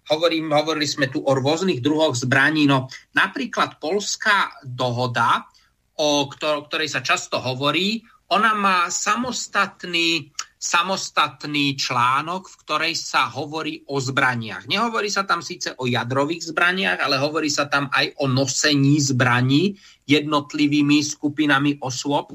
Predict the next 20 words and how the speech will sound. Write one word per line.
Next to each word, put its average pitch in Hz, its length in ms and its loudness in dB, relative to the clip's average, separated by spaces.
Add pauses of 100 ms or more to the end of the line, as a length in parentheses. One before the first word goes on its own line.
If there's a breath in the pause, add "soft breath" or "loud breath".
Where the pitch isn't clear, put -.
ktoré 143 280 2
budú 135 360 2 (320 loud breath)
na 120 160 0
danom 147 480 0
území. 147 480 -2
Čiže 156 640 -2
tá 127 160 -2
problematika 202 720 -2
zbraní, 156 560 -2
ona 165 200 0
je 160 320 -2 (200 soft breath)
veľmi 214 280 0
široká 165 720 0
a 165 80 -2
ja 165 120 0
myslím, 196 360 -6
že 175 200 -2
aj 160 280 0
v 147 40 -8
našej 185 360 0